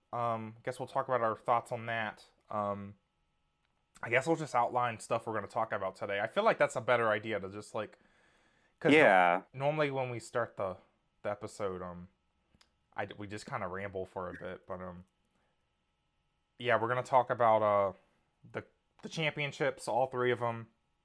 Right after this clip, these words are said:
Speaker 1: Um, we're gonna talk about Jimmy, um, in his top five Sunday. Top fucking five. Excuse my language.
Speaker 2: Legend.
Speaker 1: I'm, I was screaming. Um, uh, this just came out. Josh Reaume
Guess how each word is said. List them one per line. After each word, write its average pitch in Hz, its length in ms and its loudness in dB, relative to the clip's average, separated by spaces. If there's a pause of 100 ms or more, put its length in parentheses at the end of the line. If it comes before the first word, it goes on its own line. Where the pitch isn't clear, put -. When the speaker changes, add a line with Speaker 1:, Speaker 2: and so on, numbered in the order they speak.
(640)
Speaker 1:
Um, 123 160 -2
we're 123 80 0
gonna 123 40 -6
talk 143 140 2
about 123 140 2
Jimmy, 127 420 -6 (760)
um, 110 200 -2
in 107 100 -4
his 117 180 -6
top - 300 4
five 120 500 6 (140)
Sunday. 104 600 -4
Top - 440 4
fucking 131 580 -6
five. 104 500 0 (340)
Excuse - 460 -12
my 113 120 0
language. 101 300 6
Speaker 2:
Legend. 101 320 0 (400)
Speaker 1:
I'm, 202 240 8 (400)
I 220 140 8
was 143 160 -4
screaming. 143 840 -6 (720)
Um, 120 400 0 (1200)
uh, 127 380 10
this 127 300 4
just - 200 -6
came 127 240 -8
out. 110 160 -6
Josh 165 360 0
Reaume 135 540 -8